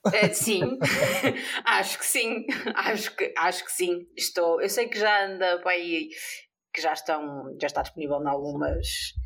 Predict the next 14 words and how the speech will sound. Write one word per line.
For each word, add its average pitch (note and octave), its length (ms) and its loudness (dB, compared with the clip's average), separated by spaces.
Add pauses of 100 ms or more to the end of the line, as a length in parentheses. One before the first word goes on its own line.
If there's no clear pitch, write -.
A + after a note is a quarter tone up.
(640)
eh, - 380 -2 (200)
em E3 60 -4
alguns D#3 260 0
outros - 260 -2
sites, G3 680 -2
mas D#3+ 460 0
eu, D#3 480 4
hum, D3+ 360 0 (160)
eu - 80 -4
sou C4 120 0
uma - 20 0
pessoa A3+ 140 -2
muito G3+ 160 -2
ordeira. D#3+ 440 0